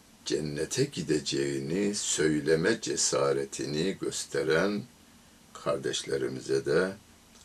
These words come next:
acımamız gerekiyor. Acımamız. Aleyhinde konuşmak değil. Acımamız gerekiyor. Rabbim diyor ki, "Ey ehli kitap,"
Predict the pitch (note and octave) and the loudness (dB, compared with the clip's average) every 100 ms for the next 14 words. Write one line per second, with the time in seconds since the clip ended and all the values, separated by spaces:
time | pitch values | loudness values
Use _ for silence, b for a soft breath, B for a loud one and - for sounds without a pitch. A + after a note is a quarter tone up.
0 | - - - - G2+ - D#3+ - - - | -8 -8 -8 -10 -12 -12 -12 -12 -14 -18
1 | - - - - - - - - - - | -20 -20 -20 -20 -20 -20 -20 -20 -20 -20
2 | - - - - - - - - - - | -20 -20 -20 -20 -20 -20 -20 -20 -20 -12
3 | C#2 C#2+ C2+ - - - - - E2 E2+ | -8 -8 -8 -10 -6 -8 -8 -8 2 2
4 | D#2+ D#2+ D#2+ D#2 D#2 - - - - - | 2 4 4 4 0 -6 -8 -6 -10 -10
5 | - - - - - - - D2 D2 D2 | -16 -20 -20 -20 -20 -20 -16 -12 -8 -6
6 | B1+ B1+ A#1+ - - - - - - - | -6 -8 -8 -8 -8 -12 -16 -18 -18 -18
7 | - b b b b b - - - G2 | -20 b b b b b 8 8 8 2
8 | F#2 E2+ D2 F2+ G#2+ - D2+ - A#2+ C3 | 2 2 8 10 10 6 -2 10 12 12
9 | B2 A2+ F2+ D2+ D#2+ E2 C2+ - - - | 12 12 10 4 2 2 -6 -8 -10 -10